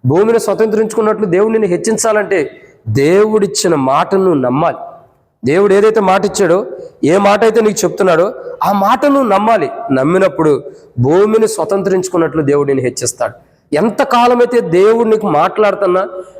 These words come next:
దేవుడిచ్చిన మాట, దేవుడు ఏదైతే మాట ఇచ్చాడో ఆ మాటను నమ్మవో అంతకాలం నువ్వు హెచ్చించబడలేవు. స్వతంత్రించుకోవటం అన్నది కూడా, స్వతంత్రించుకోవటం అన్నది కూడా అసంభవం.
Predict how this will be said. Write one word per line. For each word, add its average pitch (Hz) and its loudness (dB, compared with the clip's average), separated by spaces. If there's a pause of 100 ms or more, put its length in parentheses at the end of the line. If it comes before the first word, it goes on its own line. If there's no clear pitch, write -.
(100)
దేవుడిచ్చిన 226 2
మాట, 175 0
దేవుడు 202 2
ఏదైతే 202 0
మాట 175 0
ఇచ్చాడో 196 -2
ఆ 165 0
మాటను 233 0
నమ్మవో 196 0 (260)
అంతకాలం 202 -2
నువ్వు 185 0
హెచ్చించబడలేవు. 185 -2
స్వతంత్రించుకోవటం 165 -4
అన్నది 156 -2
కూడా, 160 -2 (340)
స్వతంత్రించుకోవటం 175 -2
అన్నది 151 0
కూడా 165 -2
అసంభవం. 123 -4